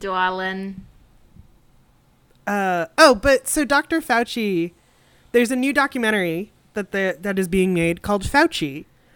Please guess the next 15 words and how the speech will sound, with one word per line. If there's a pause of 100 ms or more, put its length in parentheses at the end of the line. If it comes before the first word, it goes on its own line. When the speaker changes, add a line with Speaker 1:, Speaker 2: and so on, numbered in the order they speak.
(340)
Speaker 2:
um,
and
it
follows
his
work (120)
in (260)
during
the (520)
aids
epidemic
and
the
coronavirus
pandemic.